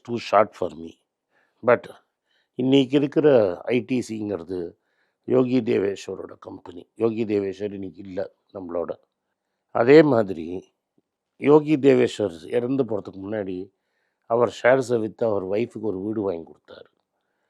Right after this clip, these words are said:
ஒரு பெரிய ஃபின் இன்ஃப்ளூயன்சர் அது நக்கலா சொன்னார்.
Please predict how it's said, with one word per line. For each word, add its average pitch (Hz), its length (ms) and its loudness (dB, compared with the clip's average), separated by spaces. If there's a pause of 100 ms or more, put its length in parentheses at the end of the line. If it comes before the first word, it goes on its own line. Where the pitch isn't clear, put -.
(260)
ஒரு 113 220 -2
பெரிய 131 400 4
ஃபின் 127 300 -2
இன்ஃப்ளூயன்சர் 98 460 -6
அது 101 180 -6
நக்கலா 98 400 -6
சொன்னார். 76 480 -14